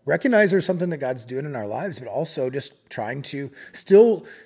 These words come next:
still trying to figure out, "How do I climb the ladder so I can do something important for Jesus?" You know, I think the end goal was good. I think the,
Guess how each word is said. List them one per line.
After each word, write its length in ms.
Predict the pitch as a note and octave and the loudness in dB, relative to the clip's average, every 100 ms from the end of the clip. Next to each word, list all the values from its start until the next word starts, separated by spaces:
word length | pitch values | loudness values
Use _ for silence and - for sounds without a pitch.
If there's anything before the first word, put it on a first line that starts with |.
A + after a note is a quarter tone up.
| _ | _
still 600 | - - - F#3 G3+ G#3+ G#3 | -10 -8 2 6 8 6 2
trying 340 | E3+ D3+ D3 | -2 -4 -6
to 80 | C#3 | -8
figure 240 | D3 C#3 | -8 -4
out, 80 | B2+ | -4
"How 60 | C3+ | -2
do 80 | C3 | -4
I 80 | |
climb 260 | A2+ C3+ B2 | -4 -8 -8
the 60 | A#2 | -6
ladder 280 | A2+ A2 | -6 -6
so 220 | G#2 - A2 | -10 -8 -6
I 60 | |
can 120 | A2 | -6
do 80 | G#2+ | -12
something 280 | - G2+ G#2+ | -14 -14 -16
important 360 | G#2 - G#2 G#2 | -16 -18 -18 -20
for 80 | |
Jesus?" 520 | A2 G2+ - - - - _ | -18 -18 -18 -18 -20 -20 _
You 80 | A#2+ | -18
know, 220 | G2+ A2 _ | -16 -16 _
I 40 | - | -14
think 180 | C3 | -12
the 80 | A#2 | -8
end 180 | C3 E3 | -4 -2
goal 200 | D#3+ D#3+ | 0 -2
was 140 | C3 | -4
good. 320 | G#2 B2 E3+ E3+ - | -6 -6 -6 -8 -12
I 60 | A#2 | -12
think 220 | C3+ A#2+ | -10 -10
the, 240 | A2+ G#2+ | -12 -16